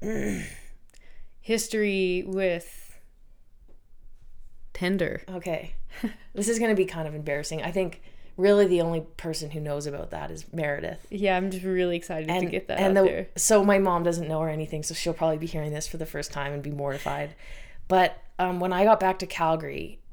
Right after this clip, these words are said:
Speaker 2: um, after I, I spent a, I took a year off after law school before I started working at the law firm, and primarily to just do CrossFit.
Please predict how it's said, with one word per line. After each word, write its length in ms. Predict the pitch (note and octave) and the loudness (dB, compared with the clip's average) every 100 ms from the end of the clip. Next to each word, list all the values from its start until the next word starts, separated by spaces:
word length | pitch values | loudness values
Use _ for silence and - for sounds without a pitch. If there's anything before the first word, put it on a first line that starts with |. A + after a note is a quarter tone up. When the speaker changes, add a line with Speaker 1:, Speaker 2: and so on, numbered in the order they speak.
| - | -12
Speaker 2:
um, 300 | E3 E3+ E3 | -8 -4 -4
after 440 | - E3 E3+ F#3 F3 | 0 0 2 2 4
I, 320 | E3 D#3+ D#3 | 4 2 -2
I 40 | F3 | -4
spent 340 | - G3 G3+ | 4 4 4
a, 100 | G#3+ - | 0 -2
I 60 | |
took 200 | F#3 G#3 | -2 0
a 40 | A#3+ | 2
year 260 | G#3+ G#3 | 4 6
off 460 | E3+ D3 D3 - - - - - - - | 6 2 -4 -8 -14 -10 -10 -10 -6 2
after 300 | E3 E3+ F#3+ | 4 6 4
law 240 | E3+ D3 | 4 2
school 320 | D#3 - F3 E3+ | 0 2 2 4
before 880 | E3 - - F3 E3+ F#3 F#3 F3+ - - - - - - | 0 -6 -4 2 6 6 6 2 -4 -18 -20 -20 -18 -4
I 120 | E3+ | -2
started 640 | E3 - D#3+ D#3 D3 C#3+ D3 - - - | 0 2 4 4 0 -2 -6 -16 -14 -8
working 520 | D#3 D#3 D3 D#3+ D3+ | 0 0 0 -6 -6
at 80 | C#3+ | -6
the 80 | |
law 200 | D3+ D#3+ | -6 -6
firm, 360 | D#3 - - F3 - - - - - - - - | -8 -10 -12 -14 -16 -18 -18 -18 -18 -18 -18 -10
and 420 | F3+ F3+ F3 E3 D#3+ - - - - - E3 - | -4 -2 0 -2 -6 -12 -20 -20 -20 -20 -18 -12
primarily 640 | - G#3+ G#3 G#3 G#3 G#3 F#3 | 2 6 8 10 10 10 6
to 80 | |
just 240 | D#3+ D#3 - | 4 -4 -8
do 60 | |
CrossFit. 560 | D#3+ - - - - - | -10 -10 -8 -6 -6 -10